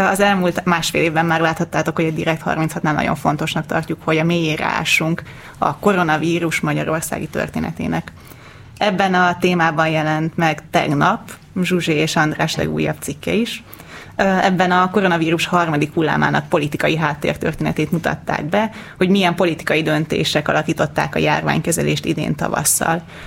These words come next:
Úgyhogy ez lesz a mai témánk, erről fogunk beszélgetni. Öm, hát kezdjük azzal, hogy az elmúlt másfél évben Orbán Viktor rengeteget kommunikált a, a Facebookon, hetente rádiós interjúkat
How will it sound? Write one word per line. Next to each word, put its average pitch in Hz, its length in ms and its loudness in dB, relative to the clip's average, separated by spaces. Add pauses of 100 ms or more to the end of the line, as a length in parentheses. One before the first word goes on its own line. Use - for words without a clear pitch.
(140)
Úgyhogy 196 280 4
ez 185 220 4
lesz 156 300 0
a 165 280 2
mai 156 320 2
témánk, 202 520 2
erről 156 280 0
fogunk 165 380 -2
beszélgetni. - 760 -2 (800)
Öm, 180 540 2 (100)
hát 196 160 2
kezdjük 277 300 2
azzal, 160 260 2
hogy 185 120 2
az 175 80 2
elmúlt 180 320 2
másfél 160 340 0
évben 160 300 2
Orbán 165 320 2
Viktor 165 260 2
rengeteget 175 640 2
kommunikált 156 800 0
a, 156 380 2
a - 80 -2
Facebookon, 185 960 0
hetente 156 880 2
rádiós 156 520 0
interjúkat 175 880 0